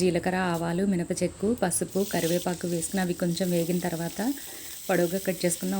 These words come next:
ఉల్లి, పచ్చిమిర్చి వేసుకుని అవి కూడా దోరగా వేయించుకుని అల్లం వెల్లుల్లి పేస్ట్ వేసుకుని పచ్చివాసన పోయే వరకు వేయించుకోవాలి. ఇలా వేగిన తర్వాత ముందుగానే కట్ చేసుకుని ఉప్పు నీటిలో వేసుకున్న అరటికాయ ముక్కలు కూడా వేసుకుని మూత పెట్టుకుని ఒక పది నిమిషాల పాటు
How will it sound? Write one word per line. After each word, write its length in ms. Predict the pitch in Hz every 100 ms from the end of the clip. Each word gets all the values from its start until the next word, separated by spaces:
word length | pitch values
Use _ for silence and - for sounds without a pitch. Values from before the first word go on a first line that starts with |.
| 185
ఉల్లి, 200 | 170 185 180
పచ్చిమిర్చి 440 | - 175 170 185 175
వేసుకుని 400 | 170 - 170 269 - - - 185
అవి 120 | 180 180
కూడా 140 | 190 190
దోరగా 340 | 175 170 180 185
వేయించుకుని 520 | 170 170 - - 196 247 180
అల్లం 200 | 180 185
వెల్లుల్లి 260 | 185 180 180 180
పేస్ట్ 220 | 170 175 180
వేసుకుని 380 | 170 - 190 277 254
పచ్చివాసన 440 | 175 175 180 190 175
పోయే 160 | 185 175
వరకు 200 | 170 - 208
వేయించుకోవాలి. 680 | 185 170 - 175 160 160 214 285 - - - - - - -
ఇలా 100 | 196 190
వేగిన 300 | 185 180 202 196
తర్వాత 380 | 175 175 175 202 233
ముందుగానే 520 | 202 180 175 190 185 233 311 427 - - - - - - - -
కట్ 180 | 175 -
చేసుకుని 400 | 208 196 - 202 233
ఉప్పు 160 | 208 196
నీటిలో 240 | 196 202 190
వేసుకున్న 300 | 180 - 196 185
అరటికాయ 320 | 170 165 190
ముక్కలు 260 | 185 185 180
కూడా 160 | 180 175
వేసుకుని 400 | 170 170 - 190 285 - - - - 190
మూత 180 | 190 196 190
పెట్టుకుని 320 | 175 - 202
ఒక 80 | 220 190
పది 140 | 165 170
నిమిషాల 300 | 175 196 185
పాటు 180 | 180 175